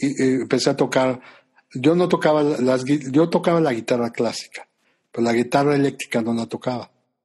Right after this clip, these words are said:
Eh, o sea, sí sabía cómo tocarla y todo, pero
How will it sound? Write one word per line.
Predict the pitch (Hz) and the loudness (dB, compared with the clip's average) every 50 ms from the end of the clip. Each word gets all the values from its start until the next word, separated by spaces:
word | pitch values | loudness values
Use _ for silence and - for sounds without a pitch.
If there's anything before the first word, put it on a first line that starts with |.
| _ _ 180 - - _ _ _ _ _ _ - | _ _ _ -20 -20 _ _ _ _ _ _ -16
Eh, | 110 107 | -8 -6
o | 107 110 | -4 -4
sea, | 110 - 131 123 123 127 117 | -2 0 0 0 0 0 -2
sí | - - 151 151 | -2 0 0 0
sabía | 147 170 151 131 120 113 117 110 107 104 - _ _ _ _ | 0 0 0 0 0 -2 -2 -4 -4 -8 -12 _ _ _ _
cómo | - - 104 107 | -8 -8 -8 -8
tocarla | 107 - - - 110 104 104 107 | -8 -10 -8 -8 -6 -6 -6 -6
y | 104 | -6
todo, | 104 - 135 131 135 131 | -4 -2 -2 -2 -2 -2
pero | - 110 104 101 98 - | -4 -6 -6 -6 -8 -12